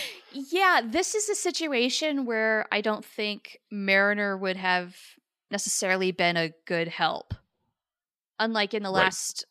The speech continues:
Speaker 1: couple of episodes where she really has been great for Boimler, but in this situation, yeah, T'Lyn,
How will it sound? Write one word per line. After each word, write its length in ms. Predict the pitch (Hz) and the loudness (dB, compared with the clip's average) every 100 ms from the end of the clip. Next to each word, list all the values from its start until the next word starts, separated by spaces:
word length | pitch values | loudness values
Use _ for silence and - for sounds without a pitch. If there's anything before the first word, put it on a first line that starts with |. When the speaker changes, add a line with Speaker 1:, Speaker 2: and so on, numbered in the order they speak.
| - | -12
Speaker 1:
couple 220 | 269 381 | -6 -2
of 80 | 240 | -2
episodes 420 | 214 - 196 190 | -4 -6 -8 -8
where 60 | |
she 200 | 202 359 440 | -10 -8 -6
really 180 | 269 185 | -4 -2
has 300 | 185 247 277 | -2 -2 -4
been 380 | 175 160 165 180 196 | -8 -8 -12 -16 -20
great 360 | 185 185 - | -4 -2 -2
for 160 | - 190 | -4 -10
Boimler, 420 | 160 165 160 160 | -6 -6 -4 -4
but 140 | 180 175 | -2 0
in 80 | |
this 120 | 185 - | 0 0
situation, 500 | 208 - 196 190 202 | -2 0 -2 -2 -2
yeah, 100 | 202 | -2
T'Lyn, 600 | - 202 202 190 175 | -2 -2 0 0 -2